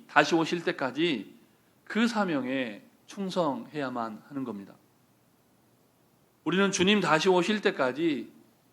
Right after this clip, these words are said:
우리 각자에게 주신 영원 구원의 사명에 충성해야 합니다. 이 관점에서 우리는 늘 하루를 사는 우리의 바람과 우리의 기도를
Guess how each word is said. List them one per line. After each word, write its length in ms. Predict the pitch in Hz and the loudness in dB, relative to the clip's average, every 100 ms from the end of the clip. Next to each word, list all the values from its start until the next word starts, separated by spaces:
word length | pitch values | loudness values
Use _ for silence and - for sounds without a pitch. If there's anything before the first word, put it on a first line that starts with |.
| _ | _
우리 140 | 160 | 2
각자에게 560 | 170 147 165 202 190 190 | 4 4 6 8 10 6
주신 560 | 160 - 170 156 117 - - _ _ _ | 4 0 2 2 0 -6 -20 _ _ _
영원 460 | 147 165 202 196 160 | 4 6 6 6 2
구원의 420 | 151 165 156 151 | 2 4 4 2
사명에 640 | 151 180 143 117 131 202 - _ _ | 0 -2 -2 -4 -6 -8 -12 _ _
충성해야 920 | - 190 180 180 165 170 - - 147 | -8 -6 -4 -4 -4 -8 -16 -8 -8
합니다. 340 | 127 131 104 - _ _ _ _ _ _ _ _ _ _ _ _ - | -8 -14 -16 -18 _ _ _ _ _ _ _ _ _ _ _ _ -6
이 100 | 202 | 2
관점에서 600 | 208 196 202 196 175 175 | 4 6 6 6 6 6
우리는 680 | 143 143 143 165 143 104 - - _ _ _ _ _ _ _ _ _ | 6 6 6 4 2 -2 -10 -20 _ _ _ _ _ _ _ _ _
늘 300 | - 180 180 | 4 8 8
하루를 500 | 170 - 220 208 190 | 6 4 4 6 4
사는 560 | 170 165 156 160 127 101 - - _ - | 4 2 2 0 -2 -6 -14 -20 _ -10
우리의 360 | 135 156 151 | 0 4 4
바람과 720 | 147 127 143 147 120 123 160 - _ _ _ _ _ _ - | 2 0 0 0 -4 -4 -4 -8 _ _ _ _ _ _ -2
우리의 380 | 151 180 175 | 2 4 4
기도를 760 | 170 135 147 139 156 113 92 | 2 -2 0 2 2 0 -2